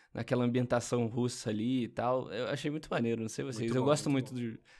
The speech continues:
Speaker 1: de ver russo falando inglês. <laughs> Não sei que merda é essa.
Speaker 2: Ah, eu,
Speaker 1: Mas
Speaker 2: deixa eu só fazer um parênteses.
Speaker 1: Ah.
Speaker 2: Esse negócio do russo, vocês perceberam da, da linguagem, da, do idioma? Qual que foi a pegada?
Speaker 1: Não, não,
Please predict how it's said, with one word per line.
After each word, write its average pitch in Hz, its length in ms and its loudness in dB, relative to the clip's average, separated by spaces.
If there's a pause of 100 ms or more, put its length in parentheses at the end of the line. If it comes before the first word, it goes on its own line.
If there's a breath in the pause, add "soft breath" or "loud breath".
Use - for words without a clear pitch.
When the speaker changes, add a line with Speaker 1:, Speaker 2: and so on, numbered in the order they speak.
(180 soft breath)
Speaker 1:
de 127 60 -2
ver 131 140 8
russo 139 280 4
falando 131 280 6
inglês. 117 480 0
<laughs> 165 840 2
Não 139 60 -4
sei 143 160 -4
que 156 120 -6
merda 143 300 0
é 107 100 0
essa. - 160 -14
Speaker 2:
Ah, 214 260 4
eu, 180 320 -4
Speaker 1:
Mas 120 260 4
Speaker 2:
deixa - 200 -8
eu 175 40 -6
só 208 260 0
fazer 196 180 0
um 190 60 -2
parênteses. 156 440 2
Speaker 1:
Ah. 135 100 -10
Speaker 2:
Esse 139 180 -4
negócio 139 280 0
do 143 100 2
russo, 131 320 -2
vocês 139 200 -2
perceberam 131 640 -2
da, 98 400 -6
da 104 180 -10
linguagem, 107 640 -2
da, 98 100 -14
do 101 180 -10
idioma? 123 440 -4 (240)
Qual - 160 -6
que - 80 -18
foi 110 80 -6
a 98 60 -8
pegada? 120 500 -6
Speaker 1:
Não, 113 380 -4
não, 110 120 -8